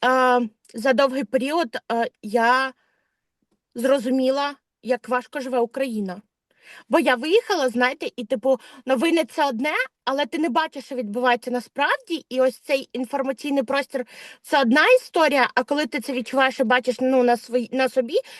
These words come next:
це зовсім інша історія. І я була там два дні і повернулась назад в Польщу до дитини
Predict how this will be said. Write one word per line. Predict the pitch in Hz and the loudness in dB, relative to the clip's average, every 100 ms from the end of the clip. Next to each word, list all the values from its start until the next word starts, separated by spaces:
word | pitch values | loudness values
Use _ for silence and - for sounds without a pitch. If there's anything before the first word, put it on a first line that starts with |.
| - | -12
це | 269 | -2
зовсім | 262 311 349 285 | 0 0 0 0
інша | 254 - | 0 -2
історія. | 214 - - 196 190 190 208 - | -8 -8 -6 -4 -2 -4 -6 -16
І | - 254 240 | -8 -6 0
я | 285 | 0
була | 277 311 | 0 -4
там | 262 240 | -4 -6
два | 208 226 | -4 -4
дні | 370 605 _ | -4 -6 _
і | 269 | -14
повернулась | 277 262 285 277 269 | -8 -6 -2 -2 -2
назад | 247 220 | 0 0
в | - | 0
Польщу | 302 415 - | -6 -6 -6
до | 240 226 | -4 -2
дитини | 214 302 466 | -2 0 0